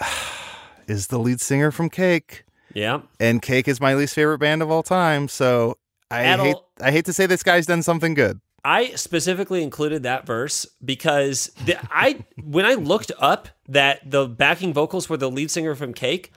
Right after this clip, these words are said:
Speaker 2: I was like, "Is it?" I had listened to the song a thousand times and I had not heard him,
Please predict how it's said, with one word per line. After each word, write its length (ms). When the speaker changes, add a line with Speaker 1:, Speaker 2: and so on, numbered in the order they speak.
Speaker 2:
I 100
was 140
like, 240
"Is 200
it?" 180
I 160
had 100
listened 260
to 40
the 100
song 180
a 40
thousand 380
times 260
and 100
I 60
had 100
not 260
heard 220
him, 300